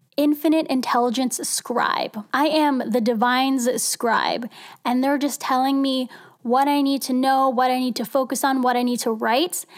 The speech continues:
and I'm literally here as a channel, a conduit, a vehicle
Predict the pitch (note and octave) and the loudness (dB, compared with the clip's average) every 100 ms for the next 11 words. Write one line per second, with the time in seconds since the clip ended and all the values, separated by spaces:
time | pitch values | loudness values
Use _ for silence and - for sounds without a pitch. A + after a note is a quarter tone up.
0 | - - - - C4 C4+ C4+ C4+ B3 B3 | -20 -20 -14 -4 0 2 0 0 0 2
1 | C4 C4+ C#4 A#3 B3+ A#3 A3+ - A3+ A#3 | 2 2 0 -2 -4 0 0 0 0 0
2 | A#3 G3+ - _ - - - B3 - - | -2 -6 -10 _ -4 -2 0 -2 -2 -4
3 | G#3+ - B3+ - - A#3+ A#3 A3 - - | -4 -4 -4 -2 -2 -2 -2 -4 -4 -8
4 | - _ _ _ - - B3 A#3 B3+ B3+ | -14 _ _ _ -6 -2 0 0 0 0
5 | - - - | 0 -2 -2